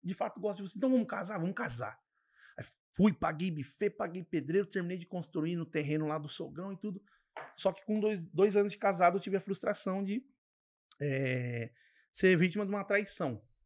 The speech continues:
E aí minha cabeça virou, cara.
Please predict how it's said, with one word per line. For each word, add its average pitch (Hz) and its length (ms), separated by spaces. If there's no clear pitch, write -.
E 143 120
aí 156 160
minha 165 120
cabeça 151 400
virou, 139 280
cara. - 240